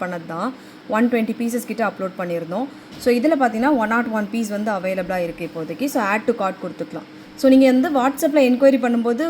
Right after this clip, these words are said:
அவைலபிலிட்டி செக் பண்ணிட்டு தான் நீங்க ஆர்டர் பிளேஸ் பண்றீங்க. அதுக்கு பதிலா வெப்சைட்ல போய் டைரக்டா இந்த மாதிரி அவைலபிலிட்டி ஸ்டாக் இருக்கா என்ன அப்படின்றத செக் பண்ணிட்டு ஆர்டர் பிளேஸ் பண்ணிக்கலாம். ஒருவேளை இங்க ஸ்டாக் இல்லைன்னா, ஸ்டாக் அவுட் நீங்க வந்துரும் உங்களுக்கு.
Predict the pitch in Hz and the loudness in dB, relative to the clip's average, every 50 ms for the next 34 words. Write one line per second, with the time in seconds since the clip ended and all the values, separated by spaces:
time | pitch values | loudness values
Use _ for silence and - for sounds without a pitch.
0 | 311 - 214 208 233 254 269 277 254 269 - 277 - - 247 233 - - 262 262 | 0 0 0 2 2 4 4 4 2 2 -2 -2 -4 -2 -4 -6 -2 0 0 0
1 | 247 247 285 277 262 233 208 196 202 233 220 - 208 196 196 - 214 190 185 185 | 2 2 2 2 2 2 0 -2 -2 -4 -4 -6 -8 -10 -8 -8 -10 -8 -6 -6
2 | 185 226 294 311 262 226 254 262 254 233 254 220 240 277 320 269 262 233 247 - | -4 -4 -2 -2 0 0 -2 -2 0 0 0 2 2 0 2 0 0 0 -2 -4
3 | 339 349 285 285 254 240 294 262 233 214 202 214 233 240 233 - 269 285 277 240 | -6 -4 -2 -2 0 0 0 0 2 2 2 2 0 0 -2 -2 0 0 0 0
4 | 220 214 208 208 202 220 247 247 226 202 180 165 - - - - - - - - | 0 -2 -4 -4 -2 -2 -2 -2 -2 -4 -8 -12 -14 -20 -20 -20 -20 -16 -6 -4
5 | 208 208 247 262 262 254 - - 247 226 - - 233 220 247 262 262 254 240 240 | 0 4 6 6 6 6 2 0 -4 -4 -2 0 0 0 0 0 -2 -2 -2 -2
6 | 240 247 240 233 220 214 208 208 214 208 190 196 190 190 196 208 262 262 - 226 | 0 0 0 0 0 -2 -4 -4 -4 -4 -4 -8 -8 -8 -6 -6 -6 -6 -6 -8
7 | - - 220 208 202 240 220 196 180 190 180 - 180 180 - - 180 170 - 185 | -8 -6 -8 -6 -2 -2 -2 -2 -4 -6 -8 -10 -10 -12 -10 -12 -12 -10 -8 -6
8 | 196 214 226 233 269 294 311 285 277 269 - 262 240 247 269 262 277 240 233 262 | -4 -4 0 0 2 2 2 2 0 0 0 -2 0 0 0 -2 -2 -2 -2 -2
9 | 294 285 - 262 233 233 - 247 233 226 226 247 240 220 202 196 196 208 208 226 | -2 -2 -2 -2 -2 -2 -2 -4 -6 -4 -4 -4 -4 -2 -4 -4 -4 -4 -4 -6
10 | 208 185 170 165 160 - | -6 -6 -8 -10 -12 -14